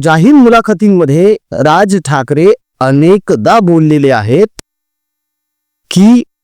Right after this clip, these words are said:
उद्धव ठाकरे यांच्यासोबत मी भविष्यात कधीही जाणार नाही.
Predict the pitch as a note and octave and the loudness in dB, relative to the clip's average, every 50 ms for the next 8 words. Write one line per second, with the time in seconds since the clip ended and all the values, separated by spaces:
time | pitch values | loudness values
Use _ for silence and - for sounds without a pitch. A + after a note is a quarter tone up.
0 | _ _ _ _ _ _ _ _ _ _ _ _ _ _ _ _ _ - C#3+ C3 | _ _ _ _ _ _ _ _ _ _ _ _ _ _ _ _ _ -4 -4 -2
1 | A#2+ D3+ F#3+ G#3+ - E3 D#3 - - F3 F#3+ G#3 G#3 D#3+ C#3 C#3 C3+ - F3+ F3+ | 0 0 0 0 0 -2 -6 -4 0 0 2 2 2 2 0 0 0 -2 -2 -2
2 | F3+ - - C3+ C3 C#3+ D3 - - D#3+ D#3+ F3 D#3+ G#2 F#2+ F#2+ A2+ B2 A2+ - | -2 -2 -4 -2 -2 0 -2 -2 0 0 2 2 0 0 -2 -2 -2 -2 -2 -2
3 | - D#3 D3+ - - - G#2+ G2+ C#3 D3 B2 G#2+ D3+ D3+ A2 G2+ G#2 G#2 A2 A2+ | -4 -4 -6 -4 -4 -6 -2 0 0 0 2 2 0 0 0 -2 -2 -2 -2 -2
4 | A#2 B2 B2+ B2 G2+ D2 C#2+ D#2 E2+ A2+ A2+ A2+ F3+ F#3+ E3 | -2 -2 -2 -4 -4 -6 -6 -6 -4 -2 0 0 0 0 0